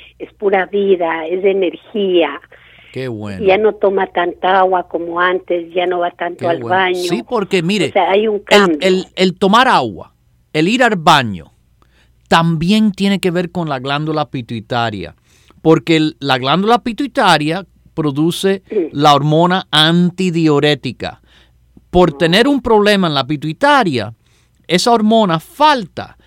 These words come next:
Speaker 2: y al faltar hace que la perra tenga que ir mucho al baño. Igual que pasa en el humano, es así. Así que le
Speaker 1: Sí.
Speaker 2: da dos cartílagos,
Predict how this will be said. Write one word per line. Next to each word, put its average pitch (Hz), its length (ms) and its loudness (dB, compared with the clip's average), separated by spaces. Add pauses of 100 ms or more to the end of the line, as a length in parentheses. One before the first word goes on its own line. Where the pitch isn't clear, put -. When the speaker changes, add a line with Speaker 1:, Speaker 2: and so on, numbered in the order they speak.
(140)
Speaker 2:
y 170 140 4
al 170 180 4
faltar 175 840 2
hace 185 360 0
que 170 140 -4
la 143 260 -6 (560)
perra 190 420 0
tenga 175 400 0
que 139 160 -10
ir 170 260 -2
mucho 156 540 -6
al 131 100 -6
baño. 117 440 -4
Igual 277 360 -4
que 320 120 -6
pasa 320 400 -2
en 294 80 -6
el 294 120 -6
humano, 294 580 -6
es 202 100 -6
así. 240 500 -8 (240)
Así - 220 -6
que 165 100 -2
le 165 80 2
Speaker 1:
Sí. 156 60 0
Speaker 2:
da 214 140 4
dos 190 320 2
cartílagos, 208 880 -6